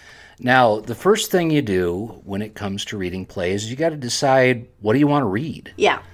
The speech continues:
Speaker 1: I mean, if you're a theater student, you're probably gonna have to read some old classic works, including Shakespeare.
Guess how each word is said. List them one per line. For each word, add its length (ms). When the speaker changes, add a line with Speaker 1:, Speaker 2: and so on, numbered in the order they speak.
Speaker 1:
I 100
mean, 180
if 140
you're 140
a 60
theater 440
student, 440
you're 100
probably 420
gonna 200
have 400
to 100
read 280
some 180
old 200
classic 580
works, 420
including 420
Shakespeare. 720